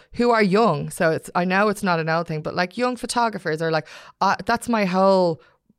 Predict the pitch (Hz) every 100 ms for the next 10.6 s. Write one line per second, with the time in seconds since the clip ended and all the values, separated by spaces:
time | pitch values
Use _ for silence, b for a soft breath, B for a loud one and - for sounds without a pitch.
0 | - 165 160 185 240 180 117 - 185 196
1 | 220 233 226 208 190 180 - 165 - 170
2 | 156 170 175 170 143 139 143 120 156 -
3 | 202 220 202 196 175 170 160 156 156 -
4 | - 175 160 147 - B B - 185 160
5 | 156 160 151 151 139 - b b 160 156
6 | - 156 165 165 151 147 143 156 143 -
7 | 151 160 220 202 165 160 165 147 139 165
8 | 196 185 - 135 135 - 151 - 151 156
9 | 147 143 143 147 143 139 139 131 135 143
10 | 135 98 - 208 220 220